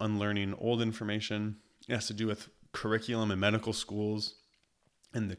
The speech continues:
churn of what I call institutional inertia, right? Meaning it's like, it's hard to, um, it's hard to change things when the,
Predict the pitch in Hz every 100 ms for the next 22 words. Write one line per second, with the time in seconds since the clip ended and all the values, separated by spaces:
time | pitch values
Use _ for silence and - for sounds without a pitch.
0 | - - - 113 110 110 110 110 - -
1 | - - - 107 98 104 104 104 - 98
2 | - 110 107 - - 104 - 107 98 90
3 | 90 101 - 117 123 117 110 - 107 104
4 | 98 - - 104 - - 101 - - 107
5 | 107 110 117 120 - - - - - -
6 | - - 110 107 101 98 101 98 - -
7 | - _ - - 101 98 95 92 95 -
8 | 107 - - - - - - - _ -
9 | 113 - - - 113 117 117 113 - -
10 | 113 107 104 104 98 98 - - - -
11 | - - - - - - - - - -
12 | - - 127 131 131 127 - - 104 95
13 | 95 95 98 95 - - - - - 113
14 | 107 101 95 92 90